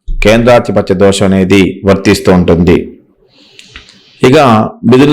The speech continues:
లగ్న జాతకులు తీసుకుందాం. మిథున లగ్న జాతక వారికి బుధుడు ఒకటి, నాలుగు స్థానాధిపతి, అదేవిధంగా గురుడు ఏడు, పది స్థానాధిపతి. కాబట్టి ఇక్కడ బుధుడికి గురుడికి కేంద్రాధిపత్యం ఏర్పడింది.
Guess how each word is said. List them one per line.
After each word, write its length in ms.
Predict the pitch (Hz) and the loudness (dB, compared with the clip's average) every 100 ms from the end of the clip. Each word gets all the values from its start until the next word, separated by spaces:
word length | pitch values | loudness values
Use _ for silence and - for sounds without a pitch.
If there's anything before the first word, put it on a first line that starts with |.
| 147 | 2
లగ్న 240 | 120 123 110 | 0 0 0
జాతకులు 340 | 101 110 120 107 | 0 -4 -6 -6
తీసుకుందాం. 440 | - 92 87 71 - _ _ | -8 -10 -6 -8 -10 _ _
మిథున 240 | 110 113 143 | 0 2 4
లగ్న 200 | 135 120 123 | 2 2 2
జాతక 280 | 117 113 110 110 | 2 2 2 2
వారికి 380 | 107 101 120 110 95 - 95 | 2 0 0 2 0 -4 -2
బుధుడు 340 | 107 120 127 139 135 107 | 2 4 4 4 4 2
ఒకటి, 320 | 98 104 127 139 - - _ _ _ _ | 0 2 2 2 -2 -10 _ _ _ _
నాలుగు 400 | 113 107 107 117 117 | 0 2 4 2 0
స్థానాధిపతి, 720 | - 98 98 92 87 87 80 62 _ _ _ _ _ _ _ _ _ _ _ | 0 2 2 0 -2 -6 -6 -12 _ _ _ _ _ _ _ _ _ _ _
అదేవిధంగా 540 | 107 113 113 110 101 95 98 | 2 4 4 4 2 2 2
గురుడు 300 | 110 117 139 - - 101 104 | 4 4 4 2 -2 0 2
ఏడు, 220 | 107 131 143 92 - | 4 4 2 -2 -2
పది 160 | 107 107 | 2 2
స్థానాధిపతి. 540 | - 101 95 92 87 92 110 | 2 0 2 -2 -4 -2 0
కాబట్టి 300 | 110 - 117 98 | 0 0 -2 0
ఇక్కడ 200 | 113 117 104 - - - _ _ 107 | 0 2 2 -2 -10 -20 _ _ 0
బుధుడికి 400 | 117 131 131 147 127 | 2 2 2 0 2
గురుడికి 320 | 123 117 113 110 | 2 2 0 0
కేంద్రాధిపత్యం 720 | 107 104 107 95 104 95 110 | 0 2 2 0 -2 -2 0
ఏర్పడింది. 500 | 95 87 90 87 80 | 0 0 -2 -2 -2